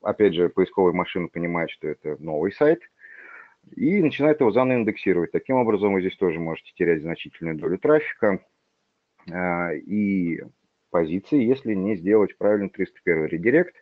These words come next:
а, чтобы поисковая машина понимала, что это сайт не новый, а переделанный, и весь контент, который уже был проиндексирован, на самом деле существует, но по другому адресу, нежели сейчас,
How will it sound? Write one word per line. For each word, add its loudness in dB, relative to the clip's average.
а, -4
чтобы -6
поисковая 0
машина -4
понимала, -2
что -2
это -6
сайт -2
не -2
новый, 4
а 0
переделанный, -2
и -4
весь -2
контент, -6
который -10
уже -8
был -4
проиндексирован, -2
на -4
самом -6
деле -6
существует, -2
но -6
по -8
другому 2
адресу, 0
нежели 0
сейчас, 0